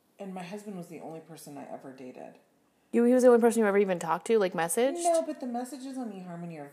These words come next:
Speaker 1: very different. Like,
Speaker 2: Yeah.
Speaker 1: there's first, there's an initial, like, this person wants to ini-, have a conversation with you, and then they give you five questions you can ask them with multiple choice
Speaker 2: Oh, it was
Speaker 1: answers.
Speaker 2: way less
Speaker 1: And then
Speaker 2: controlled.
Speaker 1: five, it was very controlled.
Speaker 2: Yeah.
Speaker 1: And then you could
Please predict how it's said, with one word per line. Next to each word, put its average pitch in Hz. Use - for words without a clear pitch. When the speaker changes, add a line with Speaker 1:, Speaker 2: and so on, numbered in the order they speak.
Speaker 1:
very 143
different. 127
Like, -
Speaker 2:
Yeah. 110
Speaker 1:
there's 180
first, 208
there's 196
an 175
initial, 160
like, 143
this 233
person 165
wants 151
to 180
ini-, 147
have 131
a 170
conversation 196
with 180
you, 135
and 185
then 190
they 190
give 185
you 170
five 185
questions 185
you 180
can 175
ask 160
them 147
with 175
multiple 160
choice 185
Speaker 2:
Oh, 202
it 220
was 233
Speaker 1:
answers. 202
Speaker 2:
way 202
less 175
Speaker 1:
And -
then 175
Speaker 2:
controlled. 170
Speaker 1:
five, 170
it 190
was 185
very 175
controlled. 165
Speaker 2:
Yeah. 123
Speaker 1:
And 208
then 220
you 190
could 185